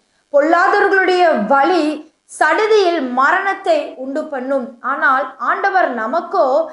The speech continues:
நித்திய ஜீவனை அளிக்கிறவர்களாய் இருக்கிறார்கள். பொல்லாதவர்களுடைய வழியை தெரிந்து கொள்ளாதீர்கள். அவர்கள் எப்படி வாழுகிறார்கள், அவர்கள் எப்படி சம்பாதிக்கிறார்கள், அவர்கள் எப்படி பேரும் புகழும் சேர்க்கிறார்கள் என்று ஒருவேளை இன்றைக்கு நீங்க அறிய துணிவீர்களானால்,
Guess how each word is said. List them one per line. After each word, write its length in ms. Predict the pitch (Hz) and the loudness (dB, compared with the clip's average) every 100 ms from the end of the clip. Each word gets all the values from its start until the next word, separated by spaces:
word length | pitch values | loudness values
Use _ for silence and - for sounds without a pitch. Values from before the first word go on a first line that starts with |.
| - _ | -16 _
நித்திய 460 | 285 302 392 403 | -16 -12 -4 -4
ஜீவனை 500 | 330 320 339 330 302 277 - | -4 -6 -2 -2 -2 -6 -6
அளிக்கிறவர்களாய் 720 | 240 240 285 269 269 269 247 | -6 -6 -6 -4 -2 -2 -2
இருக்கிறார்கள். 720 | 233 233 240 240 294 254 - - _ | -6 -6 -4 -2 0 0 -2 -12 _
பொல்லாதவர்களுடைய 800 | 277 330 359 403 403 381 349 302 | -4 0 0 0 0 -2 0 0
வழியை 420 | 247 311 349 320 | 0 0 0 -2
தெரிந்து 380 | - 311 392 415 | -8 -8 -6 -6
கொள்ளாதீர்கள். 760 | 294 254 262 262 277 311 277 - - | -2 -2 0 -2 -2 0 0 -2 -12
அவர்கள் 380 | - 277 302 311 | -10 -2 0 0
எப்படி 360 | 427 - 392 427 | 0 -2 -2 0
வாழுகிறார்கள், 680 | 370 349 349 359 339 339 339 | 0 0 -2 -2 -2 -2 -2
அவர்கள் 340 | 262 277 269 | 0 -2 -4
எப்படி 280 | 254 359 440 440 | -6 -6 -8 -6
சம்பாதிக்கிறார்கள், 840 | 359 339 359 359 359 349 330 339 330 - - | -8 -4 -4 -4 -6 -4 -2 -2 -2 -10 -16
அவர்கள் 380 | 277 302 302 302 | -8 -6 -4 -2
எப்படி 400 | 285 277 427 440 | -4 -4 -4 -4
பேரும் 480 | 440 330 349 415 359 | -2 0 0 0 -8
புகழும் 380 | 320 359 392 370 - | -6 -4 -6 -8 -8
சேர்க்கிறார்கள் 600 | 311 349 403 359 349 349 | -8 -6 -4 -4 -2 -2
என்று 560 | 311 339 349 294 294 - _ | -4 -4 -4 -2 -2 -8 _
ஒருவேளை 680 | 269 311 339 359 440 415 359 | 0 0 0 -2 0 -4 -6
இன்றைக்கு 300 | 359 381 - | -10 -10 -10
நீங்க 220 | 320 277 | -10 -8
அறிய 400 | 226 226 311 330 | -6 -6 -6 -10
துணிவீர்களானால், 1160 | - 254 262 269 262 269 254 254 311 233 277 | -12 -16 -12 -10 -6 -6 -6 -4 -2 0 -2